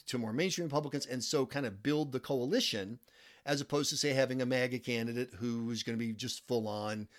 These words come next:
cleats high, election was stolen, I love Trump, maga guy, uh, who could still win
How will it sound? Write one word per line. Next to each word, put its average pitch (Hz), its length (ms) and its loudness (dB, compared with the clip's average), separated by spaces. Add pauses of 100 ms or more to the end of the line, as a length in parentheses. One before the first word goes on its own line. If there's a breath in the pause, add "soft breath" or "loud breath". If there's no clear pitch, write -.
(140 soft breath)
cleats 123 260 2
high, 110 280 2
election 110 420 0
was 110 80 -2
stolen, 113 640 0
I 104 120 2
love 113 220 0
Trump, 104 340 -4
maga 190 340 6
guy, 120 360 -2 (880 soft breath)
uh, 117 880 -8
who 151 220 4
could 156 180 2
still 180 240 8
win 190 340 12